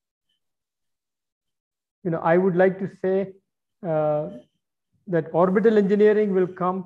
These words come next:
only in, uh, in a part. So I would spend some time, uh, talking about cusat at fifty, as though I am in Kerala, but I'm still outside cusat. And, uh, after that, I will talk about orbital engineering.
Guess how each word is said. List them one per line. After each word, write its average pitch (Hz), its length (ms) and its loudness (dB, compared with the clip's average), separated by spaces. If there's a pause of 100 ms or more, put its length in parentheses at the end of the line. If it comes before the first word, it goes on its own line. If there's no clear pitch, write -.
(440)
only 180 580 2
in, 175 200 -2
uh, 156 260 -2 (460)
in 160 140 -4
a 156 60 -4
part. 139 380 0 (300)
So 156 140 -2
I 160 140 0
would 185 180 -4
spend 220 280 -6
some 208 180 -4
time, 190 420 -2 (920)
uh, 165 180 -8
talking 185 380 -2
about 175 240 0
cusat 175 380 -4
at 151 220 -10
fifty, - 500 -6 (280)
as 160 160 0 (120)
though 180 400 0
I 160 160 -2
am 160 420 -4 (180)
in 202 140 -2
Kerala, 185 440 4
but 170 140 -2
I'm 165 320 -2 (200)
still 175 180 2
outside 160 500 -2
cusat. 120 360 -8 (840)
And, 139 400 -4
uh, 139 200 -4 (520)
after 165 240 -2
that, 208 200 6
I 196 120 6
will 196 160 2
talk 202 240 0
about 220 240 2
orbital 202 400 2
engineering. 185 540 -2